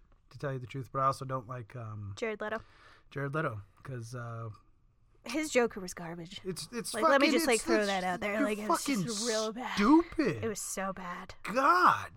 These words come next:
Speaker 1: damn, you're gonna put him on the same pedestal, or even on the same plane as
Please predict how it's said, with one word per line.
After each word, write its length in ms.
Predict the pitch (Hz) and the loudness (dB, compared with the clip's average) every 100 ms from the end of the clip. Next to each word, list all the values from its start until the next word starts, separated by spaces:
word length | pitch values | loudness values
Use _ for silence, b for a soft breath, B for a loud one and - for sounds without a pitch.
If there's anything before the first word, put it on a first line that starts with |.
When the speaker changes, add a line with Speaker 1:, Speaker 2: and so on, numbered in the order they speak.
| - | -4
Speaker 1:
damn, 220 | - 349 208 | 2 4 4
you're 180 | 240 | 4
gonna 180 | 320 262 | 6 4
put 260 | - 226 147 | 6 4 4
him 300 | 170 226 226 | 2 2 4
on 200 | 208 165 | 4 4
the 80 | 151 | 2
same 320 | - 180 196 | 0 0 0
pedestal, 760 | 175 180 170 - 151 135 131 - b b b | 2 4 2 0 -4 -2 -4 -8 b b b
or 180 | 147 160 | 0 2
even 240 | 180 220 233 | 4 4 6
on 120 | 208 | 6
the 80 | 175 | 6
same 320 | - 208 196 | 0 0 -2
plane 580 | - 208 202 160 113 98 - _ _ _ _ - | 0 0 2 0 -2 -10 -16 _ _ _ _ -2
as 760 | 156 147 143 135 120 - - | 2 2 0 -4 -6 -12 -16